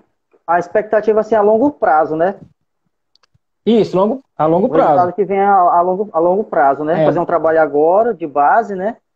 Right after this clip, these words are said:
Speaker 2: É
Speaker 1: Pra
Speaker 2: porque
Speaker 1: que no, quem, é, pode falar.
Speaker 2: Porque tu, tu tem uma banda marcial, tu sabe a dificuldade que é, né, Júnior? Tu já tem um
Speaker 1: É.
Speaker 2: pessoalzinho aí,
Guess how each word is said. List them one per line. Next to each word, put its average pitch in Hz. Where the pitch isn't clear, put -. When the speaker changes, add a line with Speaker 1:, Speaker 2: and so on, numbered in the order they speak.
Speaker 2:
É 147
Speaker 1:
Pra 160
Speaker 2:
porque 160
Speaker 1:
que 180
no, 170
quem, 175
é, 151
pode 147
falar. 151
Speaker 2:
Porque 170
tu, 220
tu 233
tem 254
uma 262
banda 233
marcial, 233
tu 214
sabe 214
a 214
dificuldade 202
que 233
é, 160
né, 175
Júnior? 131
Tu 160
já 156
tem 165
um 135
Speaker 1:
É. 131
Speaker 2:
pessoalzinho 170
aí, 196